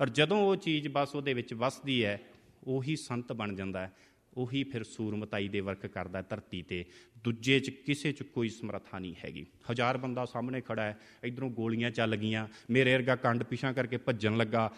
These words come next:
ਗੋਲੀ ਕੰਡ 'ਚ ਵੱਜ ਗਈ, ਸਿਰ 'ਚ ਵੱਜ ਗਈ, ਮਰ ਗਿਆ, ਉਹ ਸ਼ਹੀਦ ਨਹੀਂ ਹੈਗਾ। ਸ਼ਹੀਦ ਉਹ ਹੈ ਜਿਹਨੂੰ ਸਾਹਮਣੇ ਮੌਤ ਦਿਸਦੀ ਹੈ, ਉਹ ਸਾਹਮਣੇ ਜਾ ਕੇ ਆਪਣੀ ਹਿੱਕ 'ਚ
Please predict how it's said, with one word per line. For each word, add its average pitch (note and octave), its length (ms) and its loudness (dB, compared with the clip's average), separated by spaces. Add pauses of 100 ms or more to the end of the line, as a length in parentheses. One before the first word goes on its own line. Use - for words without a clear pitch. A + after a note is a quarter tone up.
(160)
ਗੋਲੀ B2 280 6
ਕੰਡ B2 240 2
'ਚ A#2+ 120 -2
ਵੱਜ A#2 240 2
ਗਈ, A2 220 0
ਸਿਰ C3 240 6
'ਚ C3 120 -4
ਵੱਜ A2+ 240 2
ਗਈ, A2 120 4
ਮਰ A#2+ 220 6
ਗਿਆ, A#2 300 8 (420)
ਉਹ B2+ 120 -6
ਸ਼ਹੀਦ B2+ 400 -4
ਨਹੀਂ F2+ 200 -4
ਹੈਗਾ। F#2+ 320 -10 (520)
ਸ਼ਹੀਦ B2 420 2
ਉਹ B2 200 6
ਹੈ D3 100 4
ਜਿਹਨੂੰ D3 260 0
ਸਾਹਮਣੇ A#2 400 0
ਮੌਤ G#2 260 -4
ਦਿਸਦੀ F#2 520 -6
ਹੈ, D#2+ 80 -12 (500)
ਉਹ A2 80 -4
ਸਾਹਮਣੇ C3 460 2
ਜਾ A#2+ 180 6
ਕੇ A2 100 -2
ਆਪਣੀ A#2 260 0 (140)
ਹਿੱਕ A#2+ 220 0
'ਚ B2 220 -2